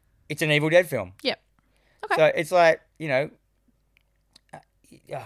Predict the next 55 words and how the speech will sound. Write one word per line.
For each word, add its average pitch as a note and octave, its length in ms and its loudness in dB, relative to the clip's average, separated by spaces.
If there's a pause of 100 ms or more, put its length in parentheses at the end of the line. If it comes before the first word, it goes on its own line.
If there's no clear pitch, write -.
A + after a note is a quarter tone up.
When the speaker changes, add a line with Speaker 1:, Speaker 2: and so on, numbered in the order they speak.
(120)
Speaker 1:
what C3+ 60 -16
was A2 80 -14
I A2 40 -18
gonna G2 100 -16
say? F#2 320 -12
You - 240 -18
know, B2 220 0
like, C3+ 240 -2
fucking, C#3+ 480 -8
I've A#2+ 80 -12
lost B2+ 120 -6
my B2 60 -10
train G#2+ 260 -10
of F#2 60 -18
thought. F2 220 -12 (100)
Speaker 2:
No, D4+ 80 -4
Speaker 1:
Keep E4 140 -2
Speaker 2:
that's F4 160 0
Speaker 1:
talking. F4 160 -6
Speaker 2:
okay, C4+ 40 -6
that's C4 180 -10
okay. G#3 120 -12 (320)
Okay, C4 240 -4
so C4+ 600 0 (1400)
most D#4 380 -2
of D4+ 100 -4
all, D4 140 -2
you're A#3+ 800 -2
frustrated, A3 680 -4
well, G3 140 -6
not G3 140 -12
frustrated, G3+ 480 -8
you B3+ 120 -12
just, B3 240 -12 (140)
you, D4 320 -16
you're D#4+ 140 -8
not E4 200 -2
feeling D#4 360 -2
it, C#4+ 140 -2
you're C#4 120 -8
not C4+ 160 -4
on C4+ 140 -4
board A3+ 280 -6
with G#3+ 200 -10 (100)
the, F#3+ 280 -4
the G3+ 120 -10
way G3 240 -6
that F#3 220 -12
she G3+ 260 -8
looks F3+ 320 -10
as F3+ 260 -12
a D#3+ 60 -16
possessed F3 400 -16
Kandarian F3+ 600 -14
demon. A3 360 -10